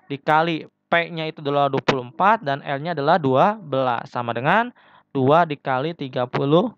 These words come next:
enam atau sama dengan tujuh puluh dua. Jadi ada ya, satuannya adalah yang meter. Jadi jawaban optionnya yang baik adalah yang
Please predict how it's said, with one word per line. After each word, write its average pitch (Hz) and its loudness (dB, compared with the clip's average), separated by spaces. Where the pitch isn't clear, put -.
enam 147 0
atau 175 2
sama 143 0
dengan 160 -2
tujuh 131 -4
puluh 170 -2
dua. 127 -4
Jadi 127 -2
ada 165 0
ya, 170 2
satuannya 143 0
adalah 151 0
yang 170 -4
meter. 143 0
Jadi 127 -2
jawaban 123 4
optionnya 147 -4
yang 151 -8
baik 143 -8
adalah 131 0
yang 135 -2